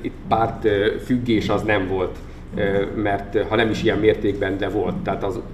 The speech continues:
az a magyar nemzet ezt nem is tagadta sohasem, hiszen, hiszen teljesen egyértelmű volt a pozíciója a lappiacon, ahogy egyébként a többi lapnak is egyértelmű volt a pozíciója. Tehát ne tegyünk úgy, minthogyha ez a magyar nemzetnek lett volna kizárólag a,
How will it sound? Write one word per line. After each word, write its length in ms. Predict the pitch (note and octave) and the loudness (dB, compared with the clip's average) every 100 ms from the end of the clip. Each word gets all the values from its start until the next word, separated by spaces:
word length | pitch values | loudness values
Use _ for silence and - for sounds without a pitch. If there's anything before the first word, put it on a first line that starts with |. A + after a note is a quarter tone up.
| - | -12
az 60 | - | -2
a 40 | |
magyar 160 | A2 A#2 | 4 4
nemzet 200 | A2+ A2+ | 4 2
ezt 100 | A2+ | 0
nem 120 | A2 | 0
is 180 | G#2+ - | 0 0
tagadta 380 | A#2 G#2 F#2+ F#2+ | 0 0 -2 -4
sohasem, 480 | - F#2 F2+ F#2 F#2 | -2 -2 -2 -4 -4
hiszen, 340 | F#2+ G2+ F#2+ F#2+ - - - | -4 -4 -4 -6 -10 -12 -10
hiszen 180 | G2+ G2 | -6 0
teljesen 240 | A2 G#2+ | 0 2
egyértelmű 340 | G2 G2+ G#2 G2+ | 2 0 0 0
volt 160 | F#2+ | -2
a 40 | G#2 | -2
pozíciója 840 | G#2 G2 F#2 - G2 G2 F#2+ - | -4 -4 -4 -2 0 2 0 0
a 60 | G2+ | 0
lappiacon, 440 | G#2+ - C3 C#3+ | 0 4 4 6
ahogy 140 | C3+ C3 | 8 10
egyébként 280 | A2+ - | 8 4
a 60 | A#2 | 4
többi 220 | A#2+ G#2+ | 4 4
lapnak 300 | G#2+ - G#2 | 0 -2 -4
is 100 | G#2+ | -2
egyértelmű 480 | G2+ F#2 F#2 G2 F#2+ | 0 0 -2 -2 -4
volt 160 | F#2 F2+ | -4 -4
a 60 | |
pozíciója. 580 | F#2+ F2+ F2+ - F#2 F#2 | -4 -4 -4 -4 -4 -4
Tehát 240 | G2+ F#2+ - - | -4 -6 -10 -6
ne 120 | G#2+ | -2
tegyünk 360 | G#2 G2 G2+ A2 | 0 0 0 -2
úgy, 100 | G2 | -2
minthogyha 340 | G2 G2+ - | -2 -4 -4
ez 80 | F#2 | -6
a 60 | F#2 | -4
magyar 260 | F#2 F2+ | -4 -4
nemzetnek 400 | F#2 - F#2 - | -4 -2 -2 -2
lett 160 | F#2+ - | -4 -6
volna 320 | G#2 - - - - - | -6 -6 -8 -10 -10 -6
kizárólag 520 | G2 G2+ G2 F#2 F#2 | -2 0 0 -2 -2
a, 180 | F#2 | -2